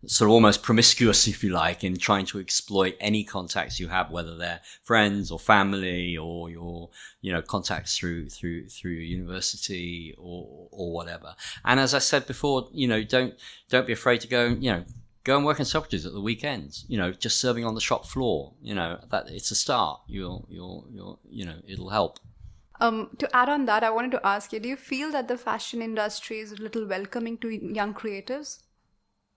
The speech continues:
Speaker 1: Yeah, I think it is. No, I think it is a creative place. It's very, um, I mean, I, I, I, I mean, I don't just work in the fashion industry, uh, but I would say generally in terms of, um,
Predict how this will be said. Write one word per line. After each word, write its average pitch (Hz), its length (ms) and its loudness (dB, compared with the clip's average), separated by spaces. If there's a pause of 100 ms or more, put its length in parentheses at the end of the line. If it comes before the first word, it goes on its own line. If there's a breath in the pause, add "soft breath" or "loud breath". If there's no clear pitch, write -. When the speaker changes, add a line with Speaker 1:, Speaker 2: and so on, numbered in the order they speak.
(120)
Speaker 1:
Yeah, 208 280 4
I 92 80 4
think 98 360 -4
it - 140 -14
is. 156 360 -8
No, 147 180 0
I 120 120 0
think 117 200 -12
it 120 80 -12
is 143 140 -10
a 117 40 -16
creative 78 480 -12
place. 73 340 -18
It's - 160 -20
very, 87 600 -6
um, 85 340 -12 (720 loud breath)
I 110 100 2
mean, 104 120 8
I, 104 160 10
I, 101 240 4
I, 76 600 -6 (680 soft breath)
I 104 40 -2
mean, 98 80 2
I 101 80 6
don't 104 280 4
just - 220 0
work 95 240 2
in 101 80 0
the 95 80 -4
fashion 104 400 0
industry, 110 640 -2
uh, 113 180 4
but 107 160 2
I 104 140 8
would 98 160 0
say 101 240 2
generally 113 520 2
in 101 80 4
terms 95 420 0
of, 95 160 -4 (480 loud breath)
um, 90 440 -2